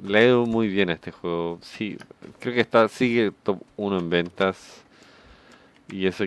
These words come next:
que tiene buen tiempo ya en, de, bueno, del lanzamiento que tuvo, ¿no? Y diría, en mi opinión,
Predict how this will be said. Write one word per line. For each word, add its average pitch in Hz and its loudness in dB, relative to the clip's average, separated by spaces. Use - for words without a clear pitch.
que 92 -2
tiene 90 -2
buen 87 -2
tiempo 87 -6
ya 82 -4
en, 78 -12
de, 87 -2
bueno, 85 -4
del 82 -4
lanzamiento 85 -8
que 85 -8
tuvo, 85 -12
¿no? 95 -20
Y 110 0
diría, 123 2
en 110 2
mi 123 0
opinión, 127 0